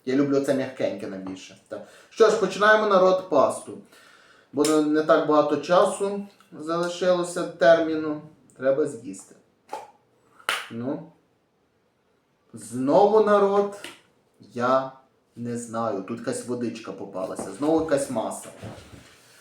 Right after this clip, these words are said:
Так, народ, я не знаю, що з тими пастами твориться, но, но... Тим паче ось так. Бачите, якась вода, якесь болото там. Не знаю, треба, коротше, щось з тим робити.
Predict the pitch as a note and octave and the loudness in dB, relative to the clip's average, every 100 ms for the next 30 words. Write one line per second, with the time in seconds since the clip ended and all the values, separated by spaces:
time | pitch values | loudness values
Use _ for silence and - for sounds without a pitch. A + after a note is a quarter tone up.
0 | - - E3+ D3 C3 - B2 A2 A2 G2 | -20 2 6 8 6 0 -6 -4 -4 -4
1 | - C#3 E3+ F3+ G3 E3 D3 C3+ D#3 D3 | -4 -4 -4 0 0 0 -2 -8 -6 -6
2 | A#2 G3 G#3+ - C#3+ C3 - B2 A#2 A2+ | 2 4 4 2 -4 -4 -4 -2 -2 -2
3 | - C3 B2 C3+ C#3+ D#3 D3+ - - - | -2 0 2 4 4 2 -2 -14 -14 -14
4 | _ - - - - - _ _ _ _ | _ -20 -20 -20 -20 -20 _ _ _ _
5 | _ _ C3 C#3+ D3+ D3+ D3+ D3 C3 G#2+ | _ _ -2 0 2 0 -2 2 2 2
6 | A#2+ A#2+ A#2+ - D2 - - - - - | -2 -4 -4 -6 -8 -8 -16 -16 -20 -10
7 | A#2 C#3+ - - B2+ - B2+ C#3+ - - | -4 -4 -4 -6 -6 -4 2 4 2 -2
8 | A#2+ A#2 B2+ B2+ G2+ - - - F2+ G2 | -6 -2 0 2 0 -4 -10 -12 -8 -6
9 | A#2 A#2 G2+ G2+ B2+ C3 A2+ - - _ | -2 0 0 2 4 6 4 0 -12 _
10 | - _ _ - _ - - A#2 B2 - | -20 _ _ -20 _ -6 2 2 2 0
11 | C3 B2+ - A#2+ A#2 A#2 A#2 - - | 0 0 0 2 4 4 4 0 -2